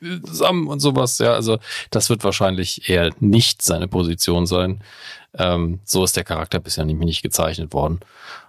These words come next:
Und, ähm, ja, ich, äh, ich, ich finde vor allen Dingen Sam, der ja immer als der, es klingt immer blöd, wenn man jemanden sauberen Mann nennt. Das denkt, das klingt immer wie eine Beleidigung, die klingt wie ein Kompliment.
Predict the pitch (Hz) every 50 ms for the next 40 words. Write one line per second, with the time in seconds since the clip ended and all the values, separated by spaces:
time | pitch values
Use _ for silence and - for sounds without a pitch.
0 | _ _ _ _ - 104 87 87 85 82 - 90 87 87 85 87 85 82 - _
1 | _ _ _ _ _ _ _ _ _ _ _ - - 107 104 101 95 - - -
2 | - - - - - 113 110 110 113 - - 135 131 127 127 - 127 - - 160
3 | 160 160 139 - 139 113 113 127 139 131 131 123 123 120 120 117 - _ _ -
4 | - - - - 110 117 123 139 143 131 127 123 120 113 107 - - 123 127 131
5 | 127 - - 110 110 - - - 120 113 117 113 110 110 107 104 - _ _ _
6 | _ _ _ _ _ _ - - - - - - - - - _ - - - 151
7 | 170 151 131 120 107 104 110 120 127 127 120 113 110 107 104 98 87 95 95 98
8 | 98 104 101 92 90 85 82 80 82 82 82 80 82 - 90 78 - - 92 92
9 | - - - - - 98 95 - 95 95 92 90 87 90 87 87 80 85 82 85
10 | 90 90 92 87 85 85 85 85 85 90 - - 90 92 92 - - - 95 87
11 | 90 - 85 90 - - 85 - 87 80 85 85 82 82 82 -